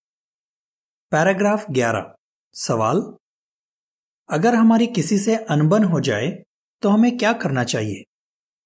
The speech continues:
कई बार अनुभवी मसीहों के बीच भी किसी बात को लेकर अनबन हो सकती है। पौलुस और बरनबास अच्छे दोस्त थे,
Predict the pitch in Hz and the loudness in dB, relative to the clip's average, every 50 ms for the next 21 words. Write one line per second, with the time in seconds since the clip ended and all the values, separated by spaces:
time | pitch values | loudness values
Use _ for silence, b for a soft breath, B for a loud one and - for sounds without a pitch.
0 | _ _ _ _ _ _ _ _ _ _ _ _ _ _ _ _ - - 190 220 | _ _ _ _ _ _ _ _ _ _ _ _ _ _ _ _ -2 0 0 2
1 | 214 208 233 240 247 247 151 147 151 160 151 147 165 175 202 214 196 156 135 - | 2 4 2 2 2 2 0 2 2 2 2 2 2 2 4 4 2 2 0 0
2 | - 170 175 190 196 185 208 190 156 131 135 151 170 170 185 156 170 165 165 165 | 0 2 4 4 2 2 2 0 0 2 0 0 0 0 0 0 0 0 0 -2
3 | 139 - - 147 135 131 135 143 143 - - 160 139 135 139 - 160 156 160 147 | -2 -2 -2 -2 -2 -2 -2 -2 -4 -4 -2 -2 0 0 0 0 -2 -2 -2 -2
4 | 123 123 123 127 143 131 123 123 117 - - 117 - - 160 123 110 104 101 - | 0 0 2 2 2 0 0 -2 -6 -6 -8 -10 -8 -6 -4 -4 -4 -4 -6 -10
5 | _ _ _ _ _ _ _ _ _ _ _ _ _ _ _ _ _ - 156 165 | _ _ _ _ _ _ _ _ _ _ _ _ _ _ _ _ _ 0 2 4
6 | 185 220 226 226 233 226 226 196 156 139 131 131 160 175 180 165 165 170 175 175 | 4 4 2 2 2 2 2 2 0 0 0 2 0 0 2 2 2 2 0 0
7 | - - - - - - - - - 196 165 139 135 123 120 - - - 127 | -4 -8 -8 -8 -6 -4 -4 -2 0 0 0 0 0 0 -2 -4 -6 -8 -10